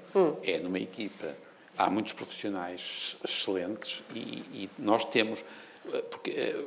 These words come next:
Speaker 2: é assim, eu, o, o, o António Sousa Pereira tem razão que é se calhar utópico para já, mas nós temos que diminuir a pressão nos hospitais que têm ensino universitário.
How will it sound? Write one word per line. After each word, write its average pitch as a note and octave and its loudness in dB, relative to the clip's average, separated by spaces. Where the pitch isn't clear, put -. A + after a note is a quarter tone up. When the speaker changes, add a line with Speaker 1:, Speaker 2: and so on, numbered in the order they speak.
Speaker 2:
é B2+ 6
assim, - 0
eu, G#2 4
o, G#2+ -4
o, A2+ -2
o - 4
António F#2+ 0
Sousa F#2+ 4
Pereira A2 4
tem F#2 2
razão G2 2
que F#2+ 2
é G#2 0
se - 2
calhar F2+ 8
utópico F#2+ 4
para F#2 4
já, G2 4
mas G2+ 2
nós A#2 4
temos C3 0
que - -14
diminuir A2 2
a F2+ 8
pressão F2 2
nos A2 0
hospitais E2 0
que - -10
têm G#2 2
ensino F2 0
universitário. F2 -2